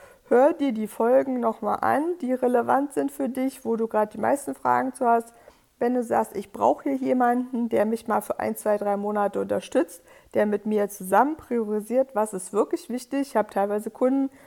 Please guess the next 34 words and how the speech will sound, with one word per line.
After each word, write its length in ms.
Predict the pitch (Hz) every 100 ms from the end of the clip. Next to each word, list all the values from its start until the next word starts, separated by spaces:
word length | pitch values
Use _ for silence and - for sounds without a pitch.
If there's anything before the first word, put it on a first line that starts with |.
| - _
da 240 | - 214 208 _ _ - 269 _ -
telefonieren 520 | - 202 214 208 220
wir 120 | 233 -
einmal 240 | 247 233
am 120 | 208
Tag 280 | - 214 240
ganz 240 | 277 269
kurz, 280 | - 277 220
um 160 | 220 214
wirklich 260 | 220 -
zu 140 | - 220
sagen, 280 | 214 220 220
was 160 | 226
ist 160 | 247 -
denn 140 | 233
heute 300 | 208 262 254
wichtig? 400 | 240 - - - _ _ _ -
Ja, 140 | -
gerade 260 | 233 - 214
meine 220 | 220 220
Kunden, 280 | 220 240 233
die 120 | 220
wirklich 260 | 208 240 -
nur 140 | 226
drei, 240 | 220 226 247
vier 200 | 262 240
Ta-, 160 | - -
Stunden 320 | - 240 214
am 140 | 208
Tag 360 | - 214 233 -
haben, 300 | 269 277 294 - - _
wo 100 | 233
sie 140 | 214
effektiv 560 | 214 214 240 - 220 220